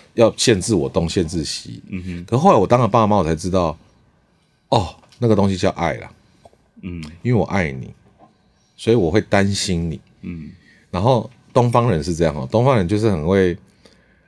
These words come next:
Speaker 1: 我，我，我后来发现了，因为我们表达爱的方式比较单一，
Speaker 2: 嗯。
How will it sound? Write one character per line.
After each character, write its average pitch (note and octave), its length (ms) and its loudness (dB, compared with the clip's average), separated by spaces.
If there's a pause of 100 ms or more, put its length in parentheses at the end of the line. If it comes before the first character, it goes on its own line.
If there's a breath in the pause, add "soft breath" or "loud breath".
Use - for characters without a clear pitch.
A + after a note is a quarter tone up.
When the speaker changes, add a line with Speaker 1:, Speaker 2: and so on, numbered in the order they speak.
Speaker 1:
我， A2 140 0
我， G2+ 140 -2 (120)
我 F2+ 60 4
后 A#2+ 80 6
来 D3 80 6
发 A#2+ 220 4
现 G#2+ 220 2
了， D#2+ 120 0
因 G#2+ 40 2
为 C3+ 80 4
我 A#2+ 40 2
们 F2+ 120 0 (360)
表 E2 140 2
达 E2+ 140 2
爱 G#2+ 180 4
的 F2 60 2
方 F2+ 200 0
式 F2 140 -6
比 C#2+ 60 -12
较 D#2+ 100 -2
单 C#2+ 280 -4
一， C2+ 220 -10 (460)
Speaker 2:
嗯。 D#2+ 260 -14